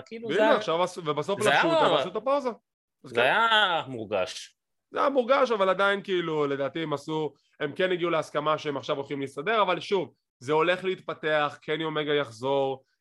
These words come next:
Speaker 2: נראה אם יהיה את הפירוק הסופי בסוף, נראה מה זה, לאן זה ילך מבחינת הצוותים.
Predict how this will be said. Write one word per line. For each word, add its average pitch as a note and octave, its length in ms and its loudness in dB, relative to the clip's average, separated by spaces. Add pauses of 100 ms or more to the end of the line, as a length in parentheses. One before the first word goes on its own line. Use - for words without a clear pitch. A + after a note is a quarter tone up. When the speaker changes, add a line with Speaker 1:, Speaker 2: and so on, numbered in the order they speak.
(100)
Speaker 2:
נראה B2+ 360 -4
אם D#3 60 -4
יהיה D#3+ 100 -2
את - 60 -8
הפירוק D3 420 -4
הסופי D3 340 -6
בסוף, C#3 420 -4
נראה B2+ 180 -6
מה C#3+ 120 -4
זה, C#3 120 -8 (140)
לאן C#3 240 -6
זה C#3 100 -4
ילך C#3 200 -6
מבחינת C3+ 340 -8
הצוותים. C3+ 560 -8